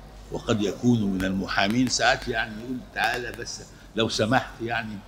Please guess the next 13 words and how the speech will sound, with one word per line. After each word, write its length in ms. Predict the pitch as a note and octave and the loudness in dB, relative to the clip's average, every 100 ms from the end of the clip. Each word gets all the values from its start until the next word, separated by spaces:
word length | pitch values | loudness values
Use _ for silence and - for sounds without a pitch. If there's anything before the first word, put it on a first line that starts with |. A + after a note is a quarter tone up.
| - - | -16 -4
ادينا 280 | A2+ A2 C#3+ | 0 4 4
الكارنيه"، 540 | C3 - A#2+ C#3 C#3+ B2 - - - - - | 4 2 2 4 2 0 -6 -18 -18 -10 0
وهيبقى، 380 | A#2+ C#3 C#3 - | 2 2 -2 -2
هيبقى 380 | D3 D3 C3 D#3+ | 0 0 0 -2
يحلف 300 | D3 A2+ F2 | 0 -2 -2
بعدين: 280 | F#2 F2+ D#2 F#2+ | -4 -6 -8 -8
"ما 60 | |
أقدرش 340 | A#2 B2 D#3 - | -6 -4 -4 -4
أديك 280 | G#2 C3+ C#3 | -4 -4 -2
كارنيه 440 | A2 G#2 A#2+ A#2+ - - - - - | -2 0 2 0 -2 -16 -20 -18 -8
وأنت 200 | A#2+ B2+ | -6 -2
ما 80 | B2+ | -2
حلفتش"، 480 | C3 E3+ - - | -2 -4 -4 -8